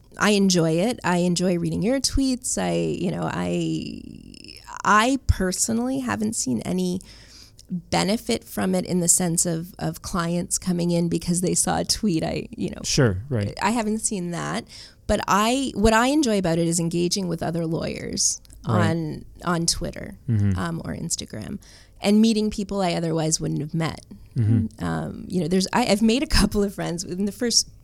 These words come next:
Speaker 1: place we met was Twitter, and then I've seen them at a, at an event, and it's been like, "Oh, you follow me, I follow
Speaker 2: <laughs>
Speaker 1: you."
Speaker 2: Right.
Speaker 1: Um, you know, that was a really great, great tweet you, you tweeted a couple of weeks ago.
Speaker 2: Mm-hmm.
Speaker 1: Um, so what I've enjoyed that aspect of it is meeting people I otherwise wouldn't have met.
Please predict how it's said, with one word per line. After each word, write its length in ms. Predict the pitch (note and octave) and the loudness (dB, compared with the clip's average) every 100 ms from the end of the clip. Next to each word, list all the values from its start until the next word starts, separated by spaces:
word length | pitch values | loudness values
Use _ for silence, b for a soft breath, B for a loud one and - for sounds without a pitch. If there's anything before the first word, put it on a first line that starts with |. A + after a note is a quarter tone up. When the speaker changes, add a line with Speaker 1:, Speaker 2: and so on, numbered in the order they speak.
| - - | -20 -8
Speaker 1:
place 280 | A3+ G#3 - | -4 -2 -2
we 120 | F#3 | -2
met 260 | E3 E3+ | -4 -8
was 380 | - E3+ E3+ - - | -6 -8 -8 -12 -8
Twitter, 380 | - C#4+ G2+ - | -4 -2 -4 -6
and 200 | E3+ F3+ | -8 -6
then 120 | F3 | -6
I've 160 | F3 F3 | -4 -2
seen 220 | - F#3+ | -2 -2
them 140 | F3+ | -6
at 100 | F3 | -6
a, 200 | E3 E3 - | -8 -10 -8
at 180 | E3 E3+ | -6 -4
an 100 | F3 | -6
event, 500 | F3 F3+ B3 C4+ B3+ | -8 -4 -2 -2 -2
and 120 | F#3 | -4
it's 180 | E3 - | -4 -8
been 160 | - | -10
like, 200 | E3+ - - | -10 -10 -4
"Oh, 320 | G#4 F4+ - - B B B - | 2 2 0 -8 B B B 0
you 140 | C#4+ A4+ | 4 4
follow 320 | F#4+ A#3 F#3+ | 4 2 2
me, 120 | F#3 | 0
I 120 | A#3 - | 2 6
follow 300 | - F3 D#3+ | 8 8 8
Speaker 2:
<laughs> 0 | |
Speaker 1:
you." 340 | - E3 A3+ B B B | 4 0 -4 B B B
Speaker 2:
Right. 180 | A2 G2+ F3+ | -2 0 -2
Speaker 1:
Um, 240 | F3+ F3+ | -2 2
you 100 | A#3+ | 2
know, 60 | G3+ | 4
that 160 | E3+ | 2
was 140 | F3 F#3+ | 2 4
a 80 | F#3 | 4
really 220 | F#3 F#3 | 4 2
great, 360 | G#3 G#3+ - | 0 -2 -6
great 280 | - G#3 F#3 | -2 0 2
tweet 340 | - - D4+ - | -2 0 0 0
you, 380 | G#3 D#3+ D#3+ - | -2 -2 -6 -10
you 220 | G3+ F3 | -6 -4
tweeted 360 | E3+ - E3+ D#3 | -4 -4 -2 -2
a 20 | |
couple 280 | G3 F3 D2 | -4 -6 -6
of 80 | D2 | -6
weeks 260 | D2 - | -6 -6
ago. 340 | F#3 - - F#3+ | -6 -8 -8 -2
Speaker 2:
Mm-hmm. 240 | A#2 G#3+ | 0 2
Speaker 1:
Um, 380 | F3+ F3 F3 - | 2 0 -2 0
so 220 | - A#3+ | 2 4
what 320 | - A3 A#3+ - - | 4 6 4 2 4
I've 200 | A3 A#3+ | 4 6
enjoyed 460 | A#3 G#3+ G3+ F3+ | 2 2 -2 -4
that 280 | F#3 E3 E3 | -4 -4 -4
aspect 500 | C3+ C3 - E3 - | -6 -6 -4 -4 -6
of 120 | C#3+ | -8
it 100 | E3+ | -6
is 100 | E3 | -4
meeting 280 | F3+ E3+ E3+ | -2 -2 -4
people 240 | F3+ - | -6 -6
I 100 | F2 | -6
otherwise 540 | D2+ D#3+ E3 - - - | -6 -8 -8 -8 -6 -4
wouldn't 200 | F2 - | -4 -6
have 140 | - | -10
met. 260 | A#2+ A2 | -10 -10